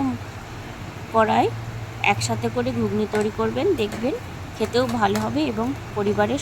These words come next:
সকলেরই পছন্দ হবে। গরম মশলা গুঁড়ো দিয়ে দেওয়ার পর আমি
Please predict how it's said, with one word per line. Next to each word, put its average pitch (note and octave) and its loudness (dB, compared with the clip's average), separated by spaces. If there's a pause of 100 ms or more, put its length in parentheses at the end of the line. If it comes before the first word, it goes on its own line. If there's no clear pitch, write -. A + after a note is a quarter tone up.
সকলেরই A3 0
পছন্দ - -4
হবে। - -6 (1600)
গরম B3 8
মশলা D#4 4
গুঁড়ো D#4 2
দিয়ে A#3+ 2
দেওয়ার G#3 4
পর - 4
আমি A3 2